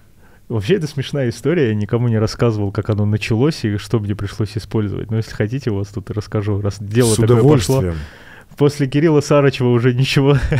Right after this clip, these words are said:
Speaker 1: не, не
Speaker 2: <laughs> Я
Speaker 1: с-,
Speaker 2: забыл,
Speaker 1: не
Speaker 2: блин.
Speaker 1: страшно, блин. А,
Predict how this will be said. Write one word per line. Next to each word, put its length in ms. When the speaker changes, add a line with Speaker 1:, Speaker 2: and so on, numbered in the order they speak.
Speaker 1:
не, 720
не 40
Speaker 2:
<laughs> 0
Я 120
Speaker 1:
с-, 60
Speaker 2:
забыл, 480
Speaker 1:
не 60
Speaker 2:
блин. 100
Speaker 1:
страшно, 600
блин. 200
А, 1160